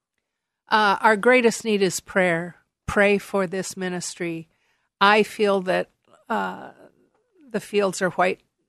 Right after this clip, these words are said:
with harvest and the workers are few. And I've been praying, "Oh Lord, enlarge our territory. Help us to reach more in the time that we have left."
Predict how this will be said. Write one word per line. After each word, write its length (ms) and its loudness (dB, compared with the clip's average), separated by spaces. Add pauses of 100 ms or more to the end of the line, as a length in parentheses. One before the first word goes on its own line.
(120)
with 200 -2
harvest 600 -4
and 120 -10
the 60 -8
workers 480 -8
are 80 -12
few. 420 -4 (540)
And 160 0
I've 200 2
been 180 2
praying, 420 0
"Oh 140 -4
Lord, 340 -8
enlarge 480 -4
our 140 -6
territory. 840 -12 (180)
Help 240 -2
us 180 -2
to 120 -8
reach 360 -4
more 220 -6
in 120 -12
the 80 -12
time 400 -12
that 100 -12
we 140 -8
have 260 -14
left." 460 -14